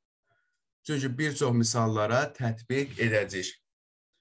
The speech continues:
Bundan da başqa, başqa misallar da qarşımıza gələcək. Çıxacaq ki, istifadə edəcəyimiz üsullardan biri olacaq. Amma sırf bu suala, e, riyazi üsulu tətbiq eləmək daha çox vaxt aparır. Ona görə sırf bunun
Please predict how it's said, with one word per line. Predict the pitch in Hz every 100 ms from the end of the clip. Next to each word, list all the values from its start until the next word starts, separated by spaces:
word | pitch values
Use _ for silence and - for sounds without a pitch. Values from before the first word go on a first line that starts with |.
| _
Bundan | 113 113 143
da | 143
başqa, | 135 135 151
başqa | 131 120 123
misallar | 117 110 101 107
da | 107
qarşımıza | 101 104 101 98
gələcək. | 101 98 90 98
Çıxacaq | 110 110 110 123
ki, | 123 160 - -
istifadə | 135 - 123 107 123
edəcəyimiz | 120 104 117 123
üsullardan | - 107 101 120 123
biri | 101
olacaq. | 82 92 - - _ _ - - _ -
Amma | 160 180 123
sırf | 117 - 208 190
bu | -
suala, | 139 135 110 101 147 190 - _ _ _ _ _
e, | 107 117 110 104 101 98 92
riyazi | 143 156 139 147
üsulu | 143 135
tətbiq | 120 127 120 120 117
eləmək | 143 170 -
daha | 123 117
çox | 113 101
vaxt | 90 90
aparır. | 92 - 85 87 - _ _ -
Ona | 143 190
görə | 151 117
sırf | - 160 -
bunun | 117 113 151 185